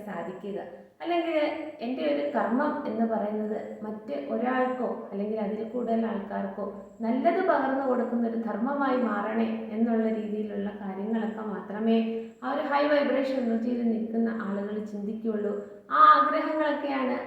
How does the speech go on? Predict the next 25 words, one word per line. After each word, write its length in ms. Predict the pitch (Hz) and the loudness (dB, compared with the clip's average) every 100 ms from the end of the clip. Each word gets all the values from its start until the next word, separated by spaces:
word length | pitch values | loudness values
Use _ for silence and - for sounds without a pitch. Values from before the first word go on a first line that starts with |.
| - | -6
അവരുടെ 240 | 220 220 220 | -2 0 2
റിയൽ 200 | 220 226 226 | 2 2 2
ലൈഫിലേക്ക് 580 | 208 208 208 214 214 208 202 | 0 0 -2 -2 -2 -6 -8
മാനിഫെസ്റ്റ് 480 | 196 196 202 208 208 | -4 -4 -4 -8 -6
ചെയ്ത് 180 | 208 196 185 | -4 -4 -4
വരുന്നത്. 360 | 170 165 160 156 - - _ | -6 -10 -12 -12 -16 -20 _
അപ്പോൾ 180 | 254 269 | -6 2
അവർക്കൊന്നിനും 580 | 269 269 269 262 302 330 302 | 2 4 2 2 4 4 4
ഒരു 100 | 294 | 4
കുറവില്ലാതെ 680 | 262 240 254 233 214 202 202 - - - - - | 2 4 4 4 4 2 0 -2 -8 -14 -18 -8
പണമായാലും 720 | 226 247 240 208 196 190 202 - | -2 0 2 2 2 0 -2 -6
ധനമായാലും 680 | 220 226 254 226 202 185 196 190 | -2 0 2 0 0 -2 -4 -6
പ്രോസ്പെരിറ്റി 600 | 208 208 - 262 262 254 208 | -6 -6 -6 -6 -4 -2 -2
ആണെങ്കിലും 380 | 196 190 202 202 | -2 -4 -6 -6
നല്ല 160 | 226 302 - | -4 -2 -2
സമാധാനമാണെങ്കിലും 1000 | 285 226 240 262 262 254 226 214 202 220 - | 0 2 2 0 0 0 0 -2 -4 -6 -4
സന്തോഷമാണെങ്കിലും 880 | 196 208 226 240 220 202 196 196 202 - - - 247 | -4 -2 -2 -2 -4 -2 -2 -2 -4 -6 -14 -10 -4
എല്ലാം 320 | 269 285 294 - 269 | 0 4 4 4 2
അവരുടെ 220 | 254 240 226 | 4 2 2
ജീവിതത്തിലേക്ക് 680 | 233 226 - 226 226 226 226 226 | 0 0 0 2 2 2 -2 -2
വളരെ 260 | 240 - - | 0 0 2
ഫാസ്റ്റായിട്ട് 600 | 294 254 - 247 226 226 226 202 | 2 2 0 -2 -2 -4 -6 -6
മാനിഫെസ്റ്റ് 560 | 196 226 262 254 - 262 | -4 -2 -2 -4 -4 -2
ചെയ്ത് 200 | 240 226 - | -2 -2 -4
കിട്ടുന്നു 500 | 220 - 254 269 | -8 -4 -2 0